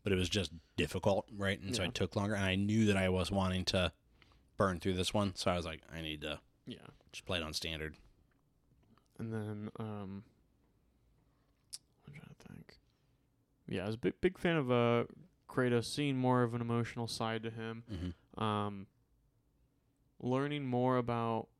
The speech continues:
Speaker 2: uh, we already talked about, like, Thor, Odin, everything
Speaker 1: Yeah,
Speaker 2: like that.
Speaker 1: yeah.
Speaker 2: Who was the boy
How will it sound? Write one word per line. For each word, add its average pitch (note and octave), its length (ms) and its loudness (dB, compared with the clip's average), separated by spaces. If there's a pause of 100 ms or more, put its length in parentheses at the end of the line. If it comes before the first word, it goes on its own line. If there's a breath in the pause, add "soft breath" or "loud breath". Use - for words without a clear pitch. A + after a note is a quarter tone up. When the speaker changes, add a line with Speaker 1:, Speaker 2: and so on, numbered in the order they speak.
(120)
Speaker 2:
uh, - 320 -8 (1300)
we G2 380 -8
already - 160 -10
talked G#2+ 180 -8
about, - 140 -6
like, A2 100 -4
Thor, A2 440 0
Odin, A2 520 -2
everything A2 340 -4
Speaker 1:
Yeah, F#2+ 120 4
Speaker 2:
like D#2+ 100 -4
that. - 140 -4
Speaker 1:
yeah. E2 80 0 (420 loud breath)
Speaker 2:
Who A#3 280 -2
was B3+ 180 -4
the G3+ 100 -2
boy D3 540 2